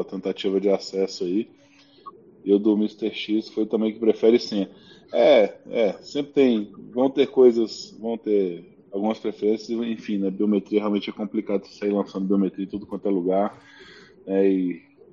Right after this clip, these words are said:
você tá aumentando também o campo de exposição do, dos dados aí, né. Boa, vamos lá então, galera, para as despedidas aqui, né, primeiro agradecer os comentários aqui, tá, do Nestor, que mandou aqui pra gente, né, falando que foi um grande noite de,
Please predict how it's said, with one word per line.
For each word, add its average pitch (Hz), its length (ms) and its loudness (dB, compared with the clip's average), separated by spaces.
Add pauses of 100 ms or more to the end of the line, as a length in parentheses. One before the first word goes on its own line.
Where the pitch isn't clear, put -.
(200)
você - 220 -4
tá 120 100 2
aumentando 113 460 4
também 107 400 0
o 101 80 0
campo 98 300 -8
de 104 80 -6
exposição 98 680 -2
do, 92 240 -2 (120)
dos 92 160 -4
dados 87 340 -6
aí, 82 160 -6
né. 85 160 -12 (880)
Boa, 131 380 10 (360)
vamos 170 200 0
lá 156 100 6
então, 175 340 2
galera, 120 280 6
para 120 180 -2
as 113 80 -4
despedidas 107 640 -4
aqui, 143 460 -4 (300)
né, 113 440 4 (300)
primeiro 127 240 4
agradecer 143 540 2
os 139 160 0
comentários 131 480 -6
aqui, 143 280 -8
tá, 127 200 -8
do 113 100 -8
Nestor, 113 400 -10
que - 100 -16
mandou 110 220 -6
aqui 107 140 -14
pra 101 200 -8
gente, 113 400 -6
né, 107 160 -6
falando 107 280 -8
que - 120 -20
foi 107 120 -8
um 101 80 -2
grande 104 320 4
noite 101 160 -2
de, 98 320 -2